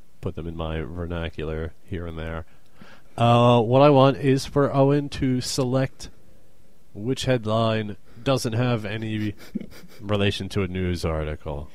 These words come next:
that I read, one that I just made up.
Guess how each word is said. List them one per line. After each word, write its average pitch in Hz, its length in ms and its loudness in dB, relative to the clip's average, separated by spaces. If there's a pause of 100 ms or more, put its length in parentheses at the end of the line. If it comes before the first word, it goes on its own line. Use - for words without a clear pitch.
(400)
that 78 100 -10
I 78 60 -8
read, 76 260 -8
one 80 160 -4
that 80 100 -6
I 78 200 -6 (200)
just 117 280 0
made 90 200 0
up. 65 260 -6